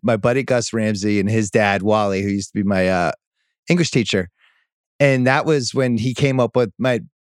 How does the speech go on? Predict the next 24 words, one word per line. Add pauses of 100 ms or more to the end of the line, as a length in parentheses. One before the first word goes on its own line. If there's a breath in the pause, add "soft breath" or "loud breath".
buddy
Gus's
dad
came
up
with
the
idea
of
the
pyramid,
because
we
were
trying
to
rank
the
greatest
players
in
the
next
level.